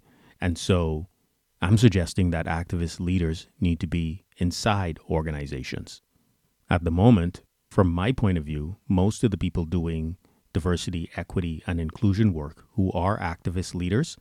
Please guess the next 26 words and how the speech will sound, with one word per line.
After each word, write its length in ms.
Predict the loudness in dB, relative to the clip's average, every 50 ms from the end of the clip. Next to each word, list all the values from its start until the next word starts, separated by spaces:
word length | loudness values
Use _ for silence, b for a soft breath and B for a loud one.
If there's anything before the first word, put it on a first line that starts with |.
| b b b b b b b b
are 120 | -2 0
independent. 720 | 0 0 0 0 0 -2 -4 -4 -4 -6 -8 -12 -14 -18 -20 _ _ _ _ _ 0
They 180 | 2 2 4
are 440 | 4 2 0 0 -2 -2 -4 -6 -8 _
consultants. 760 | -2 -2 -2 0 -2 -2 -4 -4 -4 -8 -10 -10 -14 -16 -12 -6 -2
They 120 | -2 0
don't 280 | 2 2 2 0 0 -6
sit 280 | -8 -4 -4 -4 -4 _ _ _ -2
inside 720 | 0 0 0 -2 -2 -2 0 0 0 -2 -6 -8 -10 -12 _ _ _ -4
organizations. 840 | -2 -2 0 -2 -2 -4 -6 -8 -8 -10 -10 -10 -12 -14 -14 -14 -16 -20 _ _ _ _ _ _ _ _ _ 2
Organizations 760 | 4 6 8 8 6 6 4 2 0 0 0 0 0 2 2
are 80 | 0
still 340 | -2 -2 0 2 2 4 4
working 420 | 2 2 0 0 0 0 0 0 0
from 340 | 0 0 0 0 0 -2
that 200 | -4 -4 -6 -6 -6
H 280 | -6 -6 -6 -4 -4
R 380 | -4 -2 -2 -2 -2 -4 -6 -6 _ -2
perspective 720 | -2 -2 -2 -2 -6 -6 -6 -6 -6 -6 -6 -6 -8 -12 b b b b b -4
of 260 | -4 -4 -2 -2 0
redistributing 760 | 0 0 0 0 -4 -6 -4 0 0 0 0 0 -4 -6 -6
people 460 | -4 -6 -6 -4 -6 -6 -6 -8 -10 b b b b b
and 160 | b -2 -2 -2
protecting 720 | -2 -6 -6 -6 -8 -10 -8 -8 -10 -8 -8 -8 -10 -12 _ _ _
the 100 | -10 -6
company. 400 | -6 -6 -6 -6 -8 -10 -12